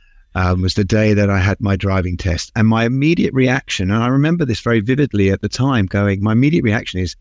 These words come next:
"This is definitely mine. I, I'm definitely going to pass this," purely because everyone else's mindset would have been completely the opposite, I would imagine,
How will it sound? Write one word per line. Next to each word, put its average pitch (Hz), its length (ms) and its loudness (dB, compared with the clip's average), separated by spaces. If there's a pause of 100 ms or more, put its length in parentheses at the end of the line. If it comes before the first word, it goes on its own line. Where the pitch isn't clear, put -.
(160)
"This - 180 -2
is 107 140 0
definitely 98 460 0
mine. 85 340 -2 (220)
I, 104 140 -2
I'm 117 160 -2
definitely 120 540 -2
going 107 280 0
to 101 80 2
pass 101 420 -4
this," - 340 -12 (440)
purely 165 340 2
because 117 460 0
everyone 131 340 2
else's 131 320 -2
mindset 101 480 0
would 104 140 0
have 98 120 -2
been 101 320 0 (200)
completely 101 480 2
the 98 160 4
opposite, - 440 -4
I 90 60 2
would 90 160 -2
imagine, 87 440 -2